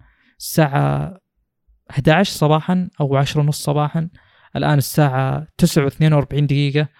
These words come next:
تقريبا بنوصل اثناعش ساعة. الجهاز باقي فيه خمسة وأربعين. آه، مثل ما قلت، الجهاز يعتمد عليه بشكل كبير، يعني، ما هو مذهل جدا. آه، وأنا أتوقع أنه طبعا يتحسن مع الوقت. آه، الحقين سكرين اون تايم، أنا بطلع سكرين اون تايم.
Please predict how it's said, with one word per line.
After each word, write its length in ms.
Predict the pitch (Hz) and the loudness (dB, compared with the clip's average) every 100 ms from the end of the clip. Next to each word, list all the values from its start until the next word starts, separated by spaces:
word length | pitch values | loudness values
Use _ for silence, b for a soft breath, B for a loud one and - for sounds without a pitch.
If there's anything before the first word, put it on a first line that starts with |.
| _ - | _ -16
تقريبا 300 | - 147 139 | 0 2 2
بنوصل 320 | 135 147 143 | 2 0 -2
اثناعش 340 | 127 147 143 | 0 0 0
ساعة. 460 | - 143 135 147 - b b b b 139 | 0 -2 0 -4 -8 b b b b 0
الجهاز 300 | 135 160 143 | 4 6 6
باقي 200 | 156 143 | 2 4
فيه 100 | 147 | 4
خمسة 260 | 170 180 | 4 4
وأربعين. 380 | 160 135 135 180 - _ _ _ _ _ - | 4 2 0 -2 -8 _ _ _ _ _ -8
آه، 120 | 131 | -6
مثل 220 | - - | -2 0
ما 80 | 151 | 2
قلت، 200 | 139 139 | 0 -2
الجهاز 320 | 131 131 127 | 0 2 2
يعتمد 300 | 135 - 131 | 0 -2 -2
عليه 120 | 131 139 | -2 -2
بشكل 220 | 131 135 | -4 -10
كبير، 260 | 139 151 B B B | -4 -4 B B B
يعني، 280 | 135 139 139 b b | 0 2 0 b b
ما 160 | 165 185 | 2 6
هو 100 | 185 | 8
مذهل 480 | 175 170 143 135 123 | 6 6 6 6 4
جدا. 440 | 156 143 135 156 - _ _ _ _ _ _ - | 0 0 -2 -2 -8 _ _ _ _ _ _ -2
آه، 140 | 143 | 0
وأنا 200 | 151 160 | 4 4
أتوقع 260 | 160 190 165 | 4 2 2
أنه 80 | 147 | 2
طبعا 180 | 147 | 4
يتحسن 400 | 143 - 190 143 | 2 2 2 2
مع 120 | 131 127 | 2 0
الوقت. 340 | 135 - _ _ b b b _ - | -6 -10 _ _ b b b _ -6
آه، 560 | 143 143 - - - 160 | -4 -4 -4 -8 -8 -8
الحقين 680 | 147 151 135 151 156 156 | -4 -4 -2 0 2 2
سكرين 300 | 143 - 143 | -2 -2 -2
اون 180 | 143 139 | 0 -2
تايم، 320 | 135 135 135 | -2 -4 -2
أنا 100 | 135 | -4
بطلع 280 | 139 147 143 | -4 -4 -4
سكرين 260 | 139 147 139 | -4 -2 -2
اون 100 | 135 | -2
تايم. 280 | 135 135 | -4 -8